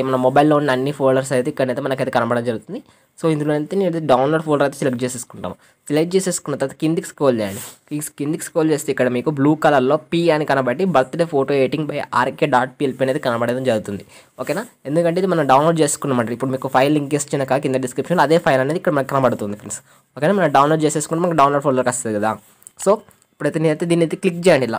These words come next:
మీరు ఇలా క్లిక్ చేస్తే ఇక్కడ open and add అని ఉంది కదా, ఇదైతే open and add అయితే క్లిక్ చేయండి. క్లిక్ చేయండి, ఇదైతే మనకైతే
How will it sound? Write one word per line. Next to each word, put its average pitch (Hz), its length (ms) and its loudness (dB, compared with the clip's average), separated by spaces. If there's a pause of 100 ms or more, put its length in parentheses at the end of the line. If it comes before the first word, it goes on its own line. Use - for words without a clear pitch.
మీరు 123 140 -2 (400)
ఇలా 135 120 0 (180)
క్లిక్ 139 220 -8
చేస్తే 151 280 2 (400)
ఇక్కడ 147 140 -4 (140)
open 151 260 4
and 165 140 2
add 175 140 4
అని 143 100 -2
ఉంది 139 180 -2
కదా, 139 120 0 (200)
ఇదైతే 143 240 0 (100)
open 143 260 4
and 143 100 2
add 135 120 4
అయితే 160 160 0
క్లిక్ 135 220 -4
చేయండి. 107 260 0 (360)
క్లిక్ 156 180 -10
చేయండి, 156 220 2
ఇదైతే 135 220 -2
మనకైతే 156 320 -6